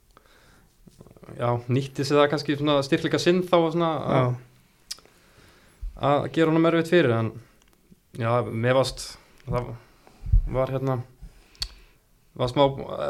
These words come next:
Speaker 1: þeir áttu smá í erfiðleikum með hann til að byrja með, en síðan svona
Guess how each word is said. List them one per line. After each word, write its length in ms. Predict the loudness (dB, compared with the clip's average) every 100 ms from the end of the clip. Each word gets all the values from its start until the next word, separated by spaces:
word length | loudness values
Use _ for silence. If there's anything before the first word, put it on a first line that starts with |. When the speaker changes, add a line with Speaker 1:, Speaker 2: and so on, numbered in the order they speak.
| -2
Speaker 1:
þeir 160 | 0 0
áttu 120 | 0
smá 120 | 0
í 80 | 4
erfiðleikum 400 | 4 2 2 2
með 120 | 4 2
hann 100 | -2
til 80 |
að 60 | 0
byrja 140 | 0 2
með, 140 | 0
en 60 | -2
síðan 220 | -2 -2
svona 180 | -2 -6